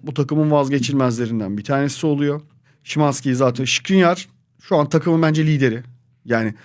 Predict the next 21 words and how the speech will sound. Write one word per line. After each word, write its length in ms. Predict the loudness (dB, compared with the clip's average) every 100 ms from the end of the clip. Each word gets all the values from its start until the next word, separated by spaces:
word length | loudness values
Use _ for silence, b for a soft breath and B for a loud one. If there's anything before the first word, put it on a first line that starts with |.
| b b -2
Dzeko 300 | 0 4 2
ve 60 |
Tadic'in 360 | 2 0 0 2
olmadığı 360 | 2 4 2 0
senaryoda 580 | 0 0 0 0 -4 -8 _ _ -4
dünkü 240 | -2 -2 -2
sahada 520 | 0 2 2 -2 -4 -8
takımın 320 | -4 0 2
lideri 260 | 2 2 0
Skriniar'dı 580 | -2 -2 0 0 0 -2
bana 180 | -4
kalırsa 320 | -2 -4 -6 -4
Fred'le 420 | -2 -2 -2 -4
birlikte. 380 | -4 -8 -10 -10 b b b 0
Fred 340 | 2 2 2
de 60 | 2
yine 140 | 2
muazzam 500 | 2 2 0 -2 -6
oynadı. 360 | -6 -6 -8 -10 b b b b
Fred'in 340 | -4 0 2 4
zaten 420 | 4 4 2